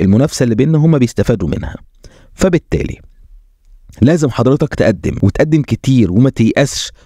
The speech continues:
وتابجريد السي في بتاعك. انا في ناس كتيره جدًا بيخشوا يكتبوا: "ده كلام فاضي، ده كذب". لا، حضرتك اللي بتدور عليه هو اللي كذب. حضرتك عايز اللي يكذب عليك ويقول لك: "لا"، وبدون مش عارف ايه ومش عارف،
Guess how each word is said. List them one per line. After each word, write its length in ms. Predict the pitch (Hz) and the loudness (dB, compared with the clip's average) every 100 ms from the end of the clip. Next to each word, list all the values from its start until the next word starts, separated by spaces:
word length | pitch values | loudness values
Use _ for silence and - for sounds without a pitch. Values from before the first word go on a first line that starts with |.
| - | 0
وتابجريد 680 | 120 - 104 95 123 160 - - | 0 0 -2 2 2 2 -2 -4
السي 260 | 113 - 110 | -4 0 0
في 80 | 139 | 0
بتاعك. 420 | - 117 95 - | 0 -2 -2 0
انا 120 | 117 | 0
في 120 | - | 2
ناس 160 | 185 - | 0 0
كتيره 220 | - 165 | -2 0
جدًا 360 | 160 151 151 143 | 0 0 2 2
بيخشوا 400 | 120 156 - 131 | 2 0 0 -2
يكتبوا: 240 | - 151 | 0 0
"ده 100 | 202 | 0
كلام 300 | - 208 202 | 0 0 0
فاضي، 420 | 165 196 190 175 - - - | 0 2 2 0 -4 -10 -2
ده 120 | 190 | 0
كذب". 360 | - 208 127 - - - | 0 0 -2 -8 -8 -2
لا، 120 | 113 | -2
حضرتك 540 | - - 98 127 180 170 - | -2 -6 -2 0 0 0 0
اللي 140 | 107 | 0
بتدور 420 | 95 82 151 151 | 0 0 2 2
عليه 200 | 113 120 | 2 0
هو 180 | 147 143 | 2 2
اللي 120 | 120 | 0
كذب. 300 | 90 117 98 - - - - | -2 -4 -4 -14 -20 -10 -2
حضرتك 360 | 117 131 139 | 0 0 0
عايز 180 | 120 131 | 0 0
اللي 180 | 110 127 | 0 0
يكذب 260 | 139 110 | 0 -2
عليك 320 | 85 107 156 - - - _ | 0 0 0 -6 -20 -20 _
ويقول 420 | 117 120 156 160 | 0 2 2 2
لك: 220 | 151 - - | 0 -2 -4
"لا"، 400 | 131 180 - 175 | 0 0 -2 -2
وبدون 840 | 175 170 151 143 190 180 160 151 143 | 0 0 0 0 2 2 2 2 0
مش 120 | 131 | 0
عارف 240 | 160 160 | -2 -2
ايه 340 | - 175 175 156 | 0 2 2 2
ومش 160 | 143 | 0
عارف، 120 | 151 | -2